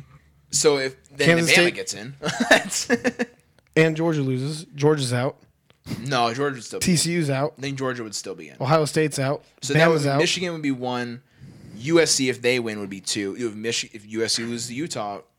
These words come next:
Speaker 1: whoa, man. Let, let's just root for all the upsets, huh? We're rooting for L S U.
Speaker 2: <laughs>
Speaker 1: We're
Speaker 2: We
Speaker 1: rooting
Speaker 2: want,
Speaker 1: for Purdue.
Speaker 2: we want pure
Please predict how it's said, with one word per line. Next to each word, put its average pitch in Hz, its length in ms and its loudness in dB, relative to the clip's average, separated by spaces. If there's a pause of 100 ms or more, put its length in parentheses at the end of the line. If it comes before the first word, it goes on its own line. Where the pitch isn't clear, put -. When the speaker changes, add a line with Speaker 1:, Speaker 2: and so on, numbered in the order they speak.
Speaker 1:
whoa, 95 220 -10
man. 101 240 -12 (420)
Let, 196 180 -2
let's 330 160 -2
just 330 120 -4
root 269 140 -6
for 170 100 0
all 170 140 2
the 135 100 -2
upsets, 123 360 -10
huh? 151 140 -6 (880)
We're 156 120 2
rooting 202 220 2
for 185 140 2
L 175 140 4
S 165 140 0
U. 127 300 -4
Speaker 2:
<laughs> - 440 -8
Speaker 1:
We're 143 120 4
Speaker 2:
We 165 100 8
Speaker 1:
rooting 196 140 6
Speaker 2:
want, 190 120 4
Speaker 1:
for 214 60 4
Purdue. 147 360 0
Speaker 2:
we 180 160 6
want 220 440 6
pure 170 440 2